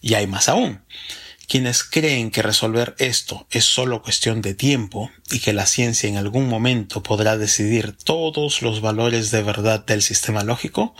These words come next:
están en un error. Kurt Gödel demostró en mil novecientos treinta y uno que esa aspiración de la ciencia es inalcanzable.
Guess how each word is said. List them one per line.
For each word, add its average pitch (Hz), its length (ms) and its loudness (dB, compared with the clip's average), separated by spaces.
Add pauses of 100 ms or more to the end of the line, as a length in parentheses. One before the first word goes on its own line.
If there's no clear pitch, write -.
(260)
están 117 380 0
en 113 100 0
un 110 180 0
error. 110 280 0 (1000)
Kurt 151 320 0
Gödel 156 500 0
demostró 117 680 0
en 110 240 -2
mil 120 180 0
novecientos 107 600 -2
treinta 104 340 -4
y 147 80 0
uno 143 300 -4 (600)
que 156 200 2
esa 175 220 2
aspiración 131 560 2
de 120 100 2
la 110 100 -2
ciencia 135 520 0
es - 380 -2
inalcanzable. 101 840 -2